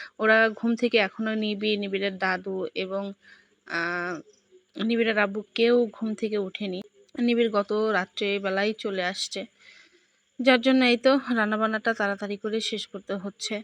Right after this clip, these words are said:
কারণ নিবিড় আর নিবিড়ের দাদু উঠলে তো ওইভাবে সময়ও পাওয়া যাবে না। আর সকাল সকাল রান্নাটা শেষ করে ওদেরকে খাইয়ে তারপরে আচারের জন্য প্রস্তুতি নিব। এদিকে নিবিড়ের আব্বু ঘুম থেকে উঠেছে, সবে একটা সবজি হলো, এর মধ্যেই নিবিড়ের আব্বু,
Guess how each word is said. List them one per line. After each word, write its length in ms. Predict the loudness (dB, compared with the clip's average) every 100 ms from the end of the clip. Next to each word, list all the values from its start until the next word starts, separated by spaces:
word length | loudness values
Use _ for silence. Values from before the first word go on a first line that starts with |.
| -12 _ _ _
কারণ 240 | -2 0 0
নিবিড় 540 | 2 4 4 2 2
আর 260 | 2 2 2
নিবিড়ের 340 | 0 -2 -2
দাদু 220 | -2 -2 -4
উঠলে 260 | -6 -8 -6
তো 120 | -4 -4
ওইভাবে 300 | -4 -6 -8
সময়ও 340 | -8 -6 -6
পাওয়া 260 | -4 -6 -4
যাবে 280 | -6 -6 -8
না। 120 | -8 -10 -6
আর 140 | -4
সকাল 300 | -4 -4 -4
সকাল 260 | -6 -4 -2
রান্নাটা 420 | -2 -4 -6 -6
শেষ 240 | -6 -6 -4
করে 180 | -4
ওদেরকে 380 | -4 -4 -6 -6
খাইয়ে 500 | -10 -8 -8 -4 -4 -4
তারপরে 420 | -4 -6 -6 -8 -8 -10 -20 -20 -20 _ -6
আচারের 380 | -4 -2 -2
জন্য 180 | -4 -6
প্রস্তুতি 420 | -6 -8 -10 -10 -6
নিব। 280 | -6 -8 -14 -8
এদিকে 440 | -4 -4 0 0 0 -4 -12
নিবিড়ের 400 | -6 0 0 0
আব্বু 200 | -2 -4
ঘুম 200 | -6 -6
থেকে 220 | -4 -2
উঠেছে, 460 | -2 -4 -4 -6 -6 -12 -20 -20 -20 -20 -12 -6
সবে 380 | -2 2 4 4
একটা 320 | 4 0 -4
সবজি 380 | -4 -4 -4 -4
হলো, 340 | -2 0 2
এর 160 | 2 0
মধ্যেই 500 | -2 -6 -6 -4 -2
নিবিড়ের 340 | -2 -2 0
আব্বু, 500 | 0 -2 -4 -6 -6